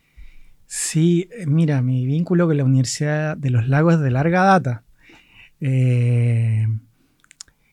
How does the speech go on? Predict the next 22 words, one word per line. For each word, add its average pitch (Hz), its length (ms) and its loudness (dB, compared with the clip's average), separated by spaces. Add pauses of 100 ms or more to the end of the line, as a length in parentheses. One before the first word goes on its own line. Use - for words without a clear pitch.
(120)
yo 143 460 0
en 175 120 4
el 156 120 4
año 165 540 4
dos 139 260 0
mil, 170 640 2 (240)
eh, 135 280 -2
trabajaba 139 480 -2
en 160 80 2
el 156 100 2
Ministerio 143 420 0
de 165 40 0
Educación 131 500 -2
en 123 80 -4
el 120 60 -4
año 139 180 0
dos 127 100 0
mil, 147 160 0
imagínate, 127 520 -2
hace 123 140 -6
mucho 135 280 -4
tiempo. 135 260 -10